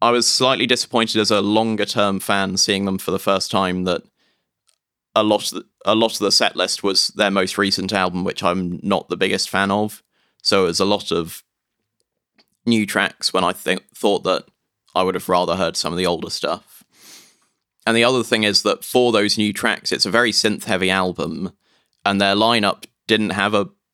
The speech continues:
permanent synth player. Like, the guitarist was occasionally playing a few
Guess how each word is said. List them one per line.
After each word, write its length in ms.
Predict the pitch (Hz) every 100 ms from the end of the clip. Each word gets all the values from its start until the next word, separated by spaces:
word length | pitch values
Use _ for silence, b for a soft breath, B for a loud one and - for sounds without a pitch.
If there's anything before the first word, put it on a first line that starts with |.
| _
permanent 400 | - 107 113 113
synth 380 | - 120 110 -
player. 480 | 127 113 117 139 139 _ -
Like, 260 | 101 - _ - - _
the 120 | 107 113
guitarist 560 | 120 127 113 98 -
was 100 | 101
occasionally 460 | 95 107 98 90 92
playing 340 | - 92 90
a 40 | 82
few 340 | - 98